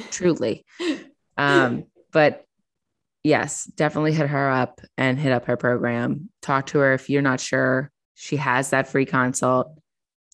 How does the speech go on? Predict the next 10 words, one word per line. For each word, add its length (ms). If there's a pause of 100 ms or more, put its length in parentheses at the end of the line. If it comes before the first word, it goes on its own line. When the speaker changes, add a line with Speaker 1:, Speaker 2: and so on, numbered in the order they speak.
(120)
Speaker 2:
Mm-hmm. 260
Speaker 1:
There's, 260
there's 260
no, 500
there's 220
no 180
bad 380
risk, 440
you 180
know? 160